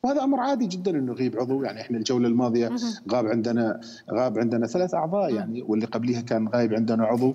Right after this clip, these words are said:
Speaker 2: هو، هو
Speaker 1: فأمر عادي
Speaker 2: السؤال
Speaker 1: يعني
Speaker 2: من أجل،
Speaker 1: ال-
Speaker 2: يعني من، من أجل الاستفسار عما حدث في تطورات الخلاف وليس من أجل، آه، غياب أعضاء معينين. سأعود إليك أستاذ حسن. آه، سيد صبحي،
Speaker 1: نعم.
Speaker 2: يعني تطورات الخلاف الآن،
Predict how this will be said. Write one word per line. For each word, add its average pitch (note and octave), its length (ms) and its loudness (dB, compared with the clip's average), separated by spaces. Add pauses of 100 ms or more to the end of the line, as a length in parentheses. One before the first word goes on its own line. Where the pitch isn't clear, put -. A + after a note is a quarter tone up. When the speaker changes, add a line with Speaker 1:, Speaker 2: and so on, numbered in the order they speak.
(120)
Speaker 2:
هو، C#4 80 6
هو D4+ 220 4
Speaker 1:
فأمر - 0 -
عادي C4 120 4
Speaker 2:
السؤال A#3+ 360 4
Speaker 1:
يعني D#4+ 200 2
Speaker 2:
من F#3 60 0
أجل، F#3+ 200 4
Speaker 1:
ال- F#3 200 2
Speaker 2:
يعني A#3+ 240 0
من، B3 240 -2
من B3+ 120 0
أجل C#4 200 -2
الاستفسار C4 760 0
عما A#3 360 2
حدث B3+ 480 -2 (300)
في A3+ 160 -4
تطورات A3 580 0
الخلاف A3+ 440 -2
وليس A3+ 260 0
من G#3+ 180 -2
أجل، G#3+ 280 -4 (340)
آه، G3 380 4
غياب A3 380 2
أعضاء G3 320 2
معينين. F#3+ 380 0
سأعود A3 340 2
إليك A#3 280 -2
أستاذ F3+ 500 0
حسن. A3 340 -4 (340)
آه، - 100 0
سيد C#4 280 4
صبحي، C4 400 -2
Speaker 1:
نعم. B3+ 40 -8 (420)
Speaker 2:
يعني A3 480 0 (220)
تطورات A3+ 640 2 (160)
الخلاف G3 540 -4
الآن، E3+ 360 -8